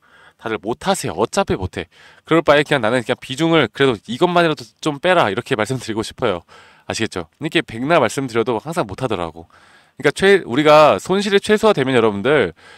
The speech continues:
마이너스 백만 원 손실 보던 거 마이너스 한 삼십만 원으로 줄어들면 괜찮잖아. 왜 이거를 손절 못해? 이건 할, 할만하지. 그러니까 이런 부분들을 제가 같이 좀 이끌어 드릴 테니까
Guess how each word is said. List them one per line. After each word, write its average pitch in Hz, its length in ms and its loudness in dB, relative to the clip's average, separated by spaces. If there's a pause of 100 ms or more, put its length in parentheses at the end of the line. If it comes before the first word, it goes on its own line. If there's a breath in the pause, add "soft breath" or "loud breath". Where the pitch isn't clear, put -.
(140 loud breath)
마이너스 165 440 2
백만 151 520 -2
원 165 80 4
손실 180 300 2
보던 143 240 2
거 120 100 2
마이너스 127 400 2
한 147 80 2
삼십만 190 420 -4
원으로 175 140 2
줄어들면 131 440 -2
괜찮잖아. 117 800 -4
왜 95 120 -4
이거를 156 260 -2
손절 165 220 -2
못해? 92 440 -6 (380 soft breath)
이건 147 160 0
할, 180 280 -4
할만하지. 170 680 0 (360 soft breath)
그러니까 127 200 0
이런 160 260 4
부분들을 139 400 2
제가 120 420 -2
같이 - 240 -8
좀 120 100 -6
이끌어 113 240 0
드릴 113 180 -2
테니까 117 420 -2